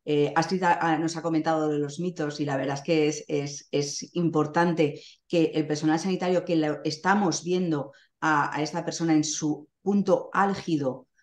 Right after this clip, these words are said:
de, de vulnerabilidad y, y desterrar esas, eh, es-, esas percepciones,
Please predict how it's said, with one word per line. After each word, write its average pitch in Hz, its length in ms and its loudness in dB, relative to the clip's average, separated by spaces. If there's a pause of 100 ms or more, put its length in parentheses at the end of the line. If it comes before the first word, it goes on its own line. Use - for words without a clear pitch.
(120)
de, 151 440 6
de 156 140 4
vulnerabilidad 147 1000 2
y, 165 340 0
y 170 80 0
desterrar 147 680 -2
esas, 165 540 -2
eh, 147 320 0
es-, 147 200 -4
esas 170 260 -2
percepciones, 190 800 -2